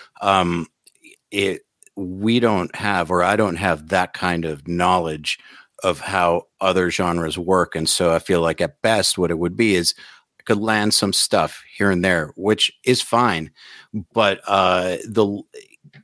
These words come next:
it's not the same as, like, knowing, like, knowing the scene so well that, like, being able to, like,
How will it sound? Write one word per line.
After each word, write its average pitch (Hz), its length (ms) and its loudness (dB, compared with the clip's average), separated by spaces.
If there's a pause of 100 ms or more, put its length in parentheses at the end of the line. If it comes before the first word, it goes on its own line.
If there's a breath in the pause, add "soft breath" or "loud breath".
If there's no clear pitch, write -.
(140)
it's 117 300 0
not 117 360 2
the 107 100 -2
same 101 440 0
as, 95 380 -4
like, 90 280 -2
knowing, 104 680 2 (500)
like, 110 360 0 (920 soft breath)
knowing 143 800 0 (200)
the 104 300 -2
scene 107 460 0
so 101 280 0
well 92 380 2
that, 90 200 -2
like, 82 280 -2 (320)
being 104 220 2
able 101 360 2 (100)
to, 85 340 2
like, 78 360 -6